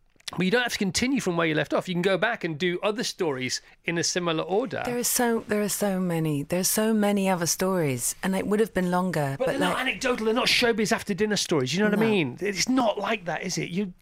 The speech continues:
Speaker 1: you, so you, you pitched it perfectly.
Speaker 2: Thank you so, thank you so much, Chris. I mean, they're really, like, a lot of them are stories that I've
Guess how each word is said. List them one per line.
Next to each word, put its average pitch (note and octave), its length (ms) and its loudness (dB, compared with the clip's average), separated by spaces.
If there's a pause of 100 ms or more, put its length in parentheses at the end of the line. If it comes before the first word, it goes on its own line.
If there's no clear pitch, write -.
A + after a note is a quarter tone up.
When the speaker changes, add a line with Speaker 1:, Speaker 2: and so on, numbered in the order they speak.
(260)
Speaker 1:
you, F3+ 100 -14 (560)
so A3+ 480 0
you, G3+ 120 -4 (140)
you G3+ 140 0
pitched - 460 -4
it - 160 -4
perfectly. - 520 -6 (200)
Speaker 2:
Thank F3+ 400 -6
you F#3 80 -20
so, A3 440 -4
thank A3+ 280 -8
you - 40 -4
so G3 220 -2
much, E3+ 300 -4
Chris. - 600 -8 (120)
I G#3 40 0
mean, A3 140 2
they're A3 160 2
really, A#3 240 2
like, E3 380 -2 (720)
a - 20 4
lot G#3+ 160 4
of F3+ 80 -2
them F#3 140 -2
are - 20 -2
stories E3 440 -2
that - 180 -6
I've D3 480 -4